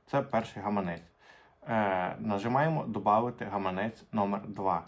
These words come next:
Це буде Metamask. Е, вибираємо Metamask, е, бачимо ось таке повідомлення. Нам треба зайти в Metamask, е, натиснути на аккаунт два, вибрати аккаунт два і підключити його до Galaxy.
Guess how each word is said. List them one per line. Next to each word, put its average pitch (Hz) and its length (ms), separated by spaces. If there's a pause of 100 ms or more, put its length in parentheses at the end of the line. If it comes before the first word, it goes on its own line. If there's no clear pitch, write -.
(340)
Це 120 120
буде 113 240
Metamask. 107 840 (440)
Е, 110 180
вибираємо 107 580
Metamask, 113 720 (440)
е, 101 360
бачимо 127 520
ось 104 120
таке 113 420 (180)
повідомлення. 104 520
Нам 151 200
треба 101 260
зайти 101 200
в 117 100
Metamask, 214 500 (840)
е, 110 440
натиснути 113 640
на 104 200
аккаунт 101 520
два, 180 500 (320)
вибрати 104 500
аккаунт 101 460
два 185 360 (320)
і 165 220
підключити 120 640
його 113 160
до 101 120
Galaxy. 92 560